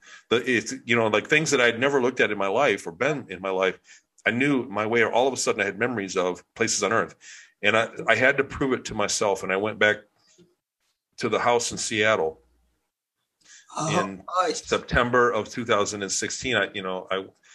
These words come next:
Speaker 2: Yeah.
Speaker 1: not only the house, but it's on one of the islands around Seattle. And I knew my way around the island very well. I knew the stores, I knew the gas stations, I knew,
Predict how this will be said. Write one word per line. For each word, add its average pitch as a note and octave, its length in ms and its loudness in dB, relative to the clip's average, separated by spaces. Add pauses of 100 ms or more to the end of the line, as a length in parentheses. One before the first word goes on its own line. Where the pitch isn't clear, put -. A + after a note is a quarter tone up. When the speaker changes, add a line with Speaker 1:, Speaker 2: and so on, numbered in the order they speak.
(160)
Speaker 2:
Yeah. F3 160 0
Speaker 1:
not A#2+ 160 4
only C3+ 200 2
the A#2 100 2
house, C3 280 2
but G2+ 240 -4
it's G#2 140 -2
on A2+ 180 2
one G#2+ 120 0
of G#2 80 0
the G2+ 80 0
islands G2 760 -2
around F#2+ 300 2
Seattle. G2+ 560 0
And F2+ 300 -4
I G2+ 80 0
knew C3+ 180 -2
my B2+ 140 2
way A2 180 2
around G2 260 2
the F2+ 120 -2
island E2 340 -4
very G#2 220 2
well. G2+ 340 -2 (380)
I G2+ 60 0
knew A2 180 0
the G2 80 -4
stores, C3+ 520 2
I G2+ 60 0
knew F#2+ 140 -6
the F2+ 60 -12
gas A2+ 260 0
stations, G#2+ 420 -8
I F#2 60 -4
knew, F#2 280 -8